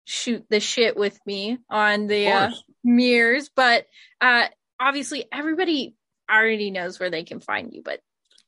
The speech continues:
Speaker 1: if they don't, can you tell them where they can find you?
Speaker 2: I'm sure you got listeners that I don't have for sure, you know. So, uh, I appreciate the opportunity to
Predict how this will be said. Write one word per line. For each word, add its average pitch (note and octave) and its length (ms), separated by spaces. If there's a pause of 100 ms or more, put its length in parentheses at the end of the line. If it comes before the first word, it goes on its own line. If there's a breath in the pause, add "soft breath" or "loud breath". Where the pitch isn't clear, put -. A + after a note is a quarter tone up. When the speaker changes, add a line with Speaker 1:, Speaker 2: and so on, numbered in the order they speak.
Speaker 1:
if A#4 240
they A#4+ 220
don't, A#4+ 460 (280)
can G#4+ 200
you G#4+ 120
tell D#4 300
them D4+ 140
where B3 160
they C4 140
can C#4 180
find C#4 320
you? D4 220 (360)
Speaker 2:
I'm E3+ 200
sure D3+ 220
you C3+ 160
got C3 220
listeners C3 500
that B2 100
I A2+ 140
don't G#2+ 180
have G#2 220
for G#2+ 160
sure, F2 340
you F#2 100
know. F#2 200
So, G#2+ 340
uh, G#2 260
I A2+ 100
appreciate B2 500
the B2 80
opportunity A2+ 480
to F2+ 80